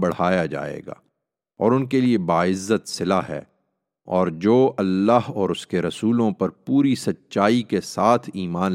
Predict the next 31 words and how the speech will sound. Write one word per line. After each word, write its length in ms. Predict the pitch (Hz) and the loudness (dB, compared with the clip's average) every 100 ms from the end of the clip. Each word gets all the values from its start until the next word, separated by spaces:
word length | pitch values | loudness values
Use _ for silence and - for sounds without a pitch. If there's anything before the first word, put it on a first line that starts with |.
| 80 | -2
لائے 240 | 85 98 92 | -2 -2 -4
ہیں، 140 | 85 - _ _ _ _ _ - | -12 -16 _ _ _ _ _ -16
وہی 460 | 78 95 120 147 | -2 0 4 4
اپنے 260 | 107 101 92 | 2 2 -2
پروردگار 720 | - 85 85 80 80 80 82 | -2 -2 -2 -2 -2 -2 -4
کے 180 | 82 85 | -6 -10
نزدیک 580 | 78 76 76 87 82 - | -8 -10 -6 -6 -6 -12
صدیق 720 | - 80 85 98 123 131 - - | -12 -12 -6 -2 0 -2 -8 -6
اور 220 | 90 85 | -4 -4
شہید 480 | - 76 73 92 82 - | -8 -10 -6 -6 -8 -14
ہوں 200 | 73 73 | -16 -14
گے۔ 120 | 71 - _ _ _ _ _ _ _ - | -16 -18 _ _ _ _ _ _ _ -4
ان 160 | 131 147 | -4 0
کے 160 | 151 | 2
لیے 220 | 139 143 | 2 2
ان 200 | 127 120 | 2 0
کا 140 | 127 104 | -2 -6
صلہ 360 | - - 87 80 - | -6 -8 -6 -8 -12
ہے 100 | 90 _ _ _ _ - | -20 _ _ _ _ -6
اور 120 | 107 | -4
ان 140 | 113 | -4
کی 180 | 101 107 | -6 -6
روشنی 500 | 85 76 - - 82 | -4 -4 -6 -12 -14
بھی، 200 | 73 - - _ _ _ _ _ _ _ _ | -14 -18 -20 _ _ _ _ _ _ _ _
اور 160 | 82 80 | -6 -4
جو 160 | 80 76 | -4 -8
منکر 420 | 71 76 - 135 | -8 -4 2 2
ہیں 220 | 101 78 71 _ _ _ _ | 2 -4 -10 _ _ _ _
اور 180 | 87 92 - | -2 -2 0
انہوں 300 | 98 98 107 | -2 0 2
نے 180 | 107 | 2